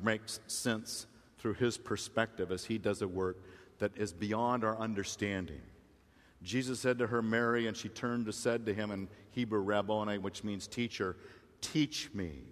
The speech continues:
teach me. Give me insight. God, what are you up to?" And the third promise is this. Jesus gives us hope when we turn completely to embrace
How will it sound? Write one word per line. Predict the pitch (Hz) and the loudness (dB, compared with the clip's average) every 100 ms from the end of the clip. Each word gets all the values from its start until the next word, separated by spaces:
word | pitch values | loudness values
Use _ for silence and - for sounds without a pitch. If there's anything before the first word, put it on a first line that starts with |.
| - - - - | -20 -20 -20 -16
teach | - 123 117 - | -4 -4 -4 -10
me. | - - - _ _ _ _ _ _ _ _ _ 104 | -14 -20 -20 _ _ _ _ _ _ _ _ _ 0
Give | 120 113 | 0 2
me | 104 | -2
insight. | 104 92 - - - - - - _ - - - - - | -2 -4 -10 -12 -14 -20 -20 -20 _ -20 -20 -20 -14 -2
God, | 101 98 92 | 0 0 0
what | 101 104 | -2 0
are | |
you | 90 | 0
up | 90 90 - | -2 -2 -10
to?" | 65 55 - - - _ _ _ _ - | -14 -16 -20 -20 -20 _ _ _ _ -10
And | 92 | -6
the | |
third | 92 127 123 123 | 0 2 2 0
promise | 120 113 110 - | 0 0 -2 -4
is | 98 | -6
this. | 92 76 67 - - - - - _ _ - _ 104 | -4 -6 -6 -12 -14 -18 -20 -20 _ _ -20 _ -4
Jesus | 104 147 151 - | 2 4 2 4
gives | 147 135 | 6 6
us | 123 | 2
hope | - 123 101 - - - - - - - - _ | -2 -2 -2 -2 -14 -20 -20 -20 -20 -20 -20 _
when | 117 117 110 | -4 -2 0
we | 113 | 0
turn | 110 135 131 131 | 0 0 2 0
completely | - 117 - 139 - 131 127 | -4 -6 2 2 4 2 0
to | - 110 | 0 0
embrace | 95 92 104 107 104 - - | 0 2 2 2 0 -8 -10